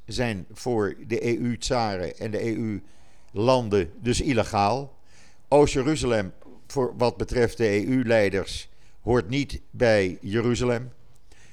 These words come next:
is Palestijns. Nou, ik zou zeggen aan de E U, ga je huiswerk nog eens een keer doen en kijk eens even naar de geschiedenis.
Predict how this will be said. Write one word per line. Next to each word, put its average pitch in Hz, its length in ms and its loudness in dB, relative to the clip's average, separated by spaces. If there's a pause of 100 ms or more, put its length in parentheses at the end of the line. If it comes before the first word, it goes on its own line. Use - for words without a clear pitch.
(280)
is 131 180 2
Palestijns. 117 800 6 (400)
Nou, - 260 6
ik 151 100 2
zou 139 160 6
zeggen 135 460 6 (140)
aan 127 220 2
de 120 160 6
E 117 80 8
U, 117 340 2 (600)
ga 147 300 10
je 127 180 8
huiswerk 117 560 8
nog 101 160 2
eens 92 100 0
een 85 60 -4
keer 95 220 2
doen 92 280 0 (300)
en 117 120 2
kijk 147 240 10
eens 127 100 2
even 120 300 6
naar 107 120 6
de 95 80 2
geschiedenis. 92 760 -2